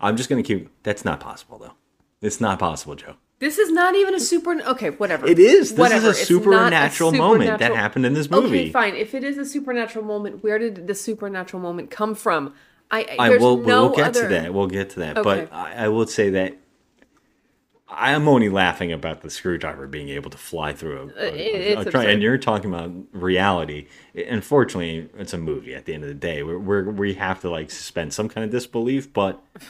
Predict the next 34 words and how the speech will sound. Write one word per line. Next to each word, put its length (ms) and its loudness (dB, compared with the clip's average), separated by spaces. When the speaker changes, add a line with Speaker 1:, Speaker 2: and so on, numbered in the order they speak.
Speaker 1:
at 260 -4
the 100 -4
same 280 0
time, 440 -4
it, 240 -2
it's 220 -4
just 320 -2
so 180 2
funny 500 -4
what 260 -12
is, 120 -16
what 240 -12
had 80 -18
occurred. 400 -14
But, 240 2
uh, 280 2
so 120 2
yeah, 220 0
he's 220 -4
back 260 -6
on 60 -2
the 80 0
road, 340 0
and 200 -8
he 80 -4
gets 260 -4
a 60 -4
little 200 0
war, 260 -2
uh, 140 0
a 60 -6
little 220 0
fur. 260 -8
Now, 440 -2